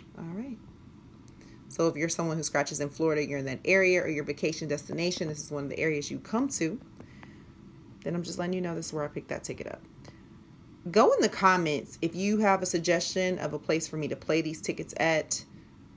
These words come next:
numbers that these tickets are hitting on. Go in my comments, let me know. I would like to know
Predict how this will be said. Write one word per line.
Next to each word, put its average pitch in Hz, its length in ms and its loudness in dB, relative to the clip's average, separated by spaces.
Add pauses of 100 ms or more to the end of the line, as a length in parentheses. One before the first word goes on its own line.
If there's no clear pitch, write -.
(220)
numbers 165 340 2
that 151 100 -4
these 139 140 -4
tickets - 320 -6
are - 80 -10
hitting 170 340 0
on. 165 400 -2
Go 165 220 2
in 170 80 -2
my 139 140 -2
comments, 160 580 -2
let 156 240 0
me 143 120 -6
know. 160 540 -2 (240)
I 151 60 0
would 131 160 -2
like 131 260 -4
to 139 120 -4
know 160 340 -4